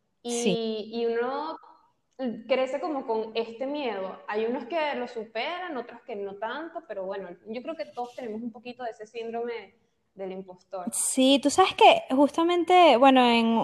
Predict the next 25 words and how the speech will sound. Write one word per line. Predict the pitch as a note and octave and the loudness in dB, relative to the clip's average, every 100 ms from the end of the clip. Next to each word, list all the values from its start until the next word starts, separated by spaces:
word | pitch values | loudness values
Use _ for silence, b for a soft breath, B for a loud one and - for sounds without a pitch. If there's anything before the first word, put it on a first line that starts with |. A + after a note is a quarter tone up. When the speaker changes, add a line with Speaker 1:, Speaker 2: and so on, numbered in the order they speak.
| - | 0
Speaker 2:
en | A3+ | 0
uno | A3 A3+ | 2 4
de | C4+ | 4
los | D#4 | 4
capítulos | - A3+ A3 C4 C#4+ | 2 -2 0 0 2
de | D4+ | 2
mi | D#4 | 2
podcast, | D4+ A3 - A3+ A#3+ - | 6 4 4 -2 -2 -4
eh, | - A#3 | -2 0
invité | G#3 B3 B3 E4+ | 2 2 4 8
a | C#4+ | 8
una | A3 B3 | 8 4
chama | - D4 D4+ D#4 | 6 8 8 6
increíble, | C4+ A#3 A3 A3 F#3+ G3 | 6 6 6 6 4 4
¿no? | C#4 | 4
Y | D4 C4+ | 8 8
ella | C#4 | 8
me | E4 E4+ | 4 2
contaba, | D#4+ D#4+ D4+ A3+ A3 | 2 8 10 12 10
yo | A#3+ | 8
le | C#4+ | 8
dije, | E4 D#4+ | 10 8
"Dime | C4 F4+ G#4+ | 8 8 8
una | A4+ | 6
situación | A4 G#4 C4 C4+ D#4+ | 6 6 4 2 -2